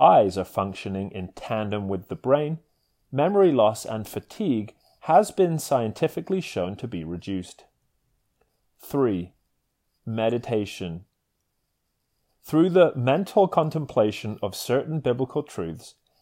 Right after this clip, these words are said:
meditation grounds the emotional, spiritual, and physical aspects of your body, keeping focus on the things that matter. Practicing meditation on God's Word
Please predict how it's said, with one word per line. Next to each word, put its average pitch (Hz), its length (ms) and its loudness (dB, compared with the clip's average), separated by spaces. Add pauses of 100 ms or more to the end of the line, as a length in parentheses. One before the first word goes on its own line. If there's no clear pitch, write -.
(220)
meditation 135 760 0
grounds 92 480 -2
the 113 140 0
emotional, 113 680 -4 (160)
spiritual, 139 640 0
and 107 180 -6
physical 185 580 -2
aspects 95 540 -2
of 98 100 -10
your 95 120 -4
body, 90 480 0 (480)
keeping 208 360 -4
focus 139 500 0
on 117 160 -6
the 127 80 -4
things 87 360 -8
that 92 200 -2
matter. 92 540 -6 (880)
Practicing 196 600 4
meditation 120 720 0
on 95 180 -2
God's 120 380 2
Word 87 360 -4